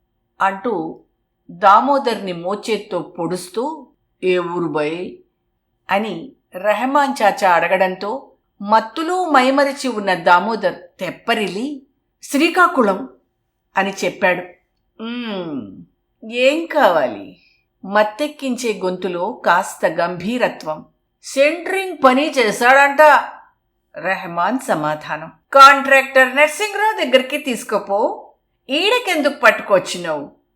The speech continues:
ఈసారి ఆ కంఠంలో ఆజ్ఞాపూర్వక ప్రశ్న. "హార్మోనియం, తబలా భీ మస్తు వాయిస్తాడు బేటీ. గానా భీ అచ్చా గాతా హై. ఆవాజ్ బహుత్ ఖూబ్సూరత్ హై బేటీ." హిందుస్థానీ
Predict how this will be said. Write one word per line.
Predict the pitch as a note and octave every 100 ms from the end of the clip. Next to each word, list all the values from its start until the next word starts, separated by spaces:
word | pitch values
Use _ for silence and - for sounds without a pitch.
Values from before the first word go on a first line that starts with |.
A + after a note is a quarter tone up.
| _ _
ఈసారి | G#3+ B3+ - A#3 G3+ F#3
ఆ | E3+
కంఠంలో | E3 F3 F#3+ G3 A3 F#3+ D#3+ F3 G3 -
ఆజ్ఞాపూర్వక | F#3+ G3 F#3 G#3 C4 D4+ D4 A#3 G3 F#3+ F#3
ప్రశ్న. | - E3+ - F#3+ - - _ _ _ E3+
"హార్మోనియం, | F#3 C#4+ D#4+ F4 F4+ F4+ F4+ E4
తబలా | D4 C#4 D4+
భీ | D4+ D4+
మస్తు | B3+ A3 - D4+
వాయిస్తాడు | D4+ A3 A#3 A3+ C#4+ C#4
బేటీ. | B3 G#3 F#3 F3+ A3+ C4+ - _ _ _ _ _ D3
గానా | E3+ F#3 A3+
భీ | A#3+ C#4
అచ్చా | C#4 C#4 C#4+
గాతా | D4 D4 D#4
హై. | D4+ G#3+ E3 C#3 - _ _ _
ఆవాజ్ | D#3+ G3 C#4+ D#4+ C#4+
బహుత్ | B3 D#4 -
ఖూబ్సూరత్ | C#4+ E4+ D4 D#4 D#4+ E4+
హై | D#4+
బేటీ." | E4 C4 E3+ E3+ F3 A#3+ C#4 - _ _ _ -
హిందుస్థానీ | G3+ G#3+ B3+ B3+ - G#3+ G#3 G#3